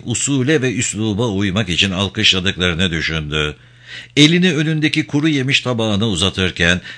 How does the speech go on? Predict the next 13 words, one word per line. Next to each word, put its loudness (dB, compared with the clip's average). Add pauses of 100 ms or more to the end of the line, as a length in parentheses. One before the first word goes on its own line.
(100)
bakışları 2
Filyos 0
çayı 0
kenarındaki 0
düzlüğe -2
zorunlu -2
iniş 0
yapan -2
Sovyet -2
uçağına -2
el -2
konulmaması -4
durumunda 0